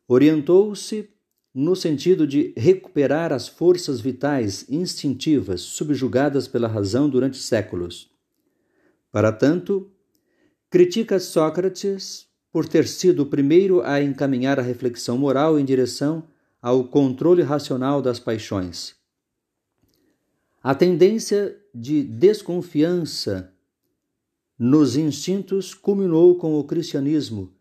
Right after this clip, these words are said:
que acelerou a domesticação do ser humano.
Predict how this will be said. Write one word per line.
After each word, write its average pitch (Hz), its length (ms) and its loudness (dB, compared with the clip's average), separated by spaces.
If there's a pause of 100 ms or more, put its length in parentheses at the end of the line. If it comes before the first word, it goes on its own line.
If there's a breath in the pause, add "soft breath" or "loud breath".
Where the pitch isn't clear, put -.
(340)
que 127 160 2
acelerou 131 760 2
a 135 40 0
domesticação 127 760 -2
do 127 60 -6
ser 120 200 -4
humano. 95 400 -4